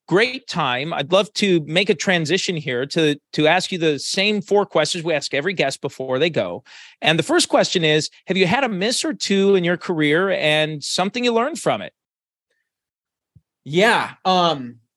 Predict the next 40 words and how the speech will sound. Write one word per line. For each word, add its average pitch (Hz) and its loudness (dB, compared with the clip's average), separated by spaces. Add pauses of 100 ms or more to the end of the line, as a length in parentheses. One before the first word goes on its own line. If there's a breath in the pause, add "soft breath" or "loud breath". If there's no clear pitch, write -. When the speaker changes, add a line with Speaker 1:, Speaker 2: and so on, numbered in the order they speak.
(120)
Speaker 2:
one 165 2
of 220 2
the, 160 2 (140)
<clears throat> - -20
I 160 -8
almost 320 2
don't 294 0
wanna 247 0
quite 254 0
call 247 2
it 202 2
a 165 -2
miss 175 -2
because 170 -4
it 165 -2
led 160 0
to 135 -8 (720)
success, 143 -2 (140)
but 170 2 (400)
it 175 -2
really 233 6
was 202 2
a 190 -2
miss. 175 -2
When 160 -6
I 240 0 (200)
first 220 2
started 185 2
my 143 -4 (180)
first 196 0
marketing 165 0
agency 147 -4
back 135 0
in, 147 -6
like, 135 -2
two 175 -10
thousand 139 -2
ten 151 -4
or 135 -4
so, 120 -4